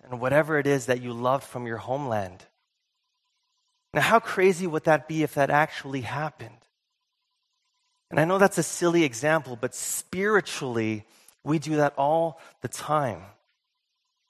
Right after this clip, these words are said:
You've heard the term that we are spiritual amnesiacs. You know, if you've been in Watermark for a while, we forget that we actually came from another place. We have a home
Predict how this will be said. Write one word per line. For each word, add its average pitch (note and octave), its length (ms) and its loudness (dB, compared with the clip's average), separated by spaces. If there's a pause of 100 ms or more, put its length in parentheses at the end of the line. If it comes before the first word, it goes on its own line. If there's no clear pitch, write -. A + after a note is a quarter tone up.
(380)
You've C#3+ 140 -4
heard F#3+ 240 2
the E3 80 6
term E3+ 480 0
that C3 240 2
we D3 100 -4
are C#3+ 140 2
spiritual D#3+ 1040 -2
amnesiacs. B2+ 1160 0
You A2 80 -8
know, A2 140 -4
if B2 200 -8
you've C3+ 160 -8
been C#3+ 160 0
in C3 120 -4
Watermark B2 680 -4 (320)
for B2+ 120 2
a A#2+ 60 2
while, C#3 280 4
we E3 100 -6
forget D#3 840 0 (600)
that C#3+ 120 4
we D#3+ 140 0
actually E3 540 4
came D#3 580 -4 (760)
from C3+ 120 0
another C#3+ 340 2
place. D3+ 460 0
We C#3 100 -4
have C#3+ 160 4
a D3 60 -2
home D3+ 680 -2